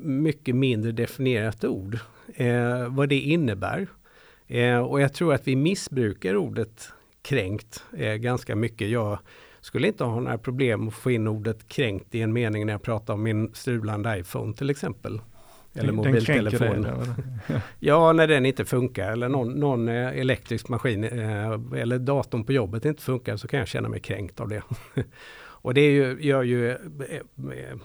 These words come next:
Speaker 1: det här ordet ganska, eh, luddigt. Sen tror jag, eh, kränkt är ju intressant för att det är, eh, är ju rätt tydligt att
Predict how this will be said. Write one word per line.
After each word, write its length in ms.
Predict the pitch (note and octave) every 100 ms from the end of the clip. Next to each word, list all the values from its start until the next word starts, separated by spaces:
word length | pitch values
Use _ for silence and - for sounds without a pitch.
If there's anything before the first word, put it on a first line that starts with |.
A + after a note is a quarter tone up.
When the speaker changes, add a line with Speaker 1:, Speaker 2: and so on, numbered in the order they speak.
| - -
Speaker 1:
det 160 | D3
här 200 | B2 C3
ordet 300 | A2+ A2+ G#2 -
ganska, 420 | A#2 - A2+ G#2 F#2 - -
eh, 320 | - G#2 G#2 A2 A#2 A#2+ B2
luddigt. 720 | A2+ G#2+ A#2+ A2+ A2 - - _ - - - - - - -
Sen 180 | C#3+
tror 200 | C3+ G#3+
jag, 160 | G3 D3
eh, 60 | C3+ - - D#3+ - -
kränkt 600 | - G3+ F3 B2 - B3+
är 100 | G#3
ju 180 | D3+ C#3+
intressant 600 | C3 - - C#3+ A#2+ -
för 120 | C3
att 120 | -
det 180 | D3+ C#3
är, 120 | C3+
eh, 1000 | A#2 - C#4 - E3 - - - - G#2+ G#2 -
är 180 | - F#3
ju 160 | B2+ D#3+
rätt 220 | G3+ -
tydligt 440 | D#3+ D#3+ A2 G#2+
att 280 | A#2 A2+ -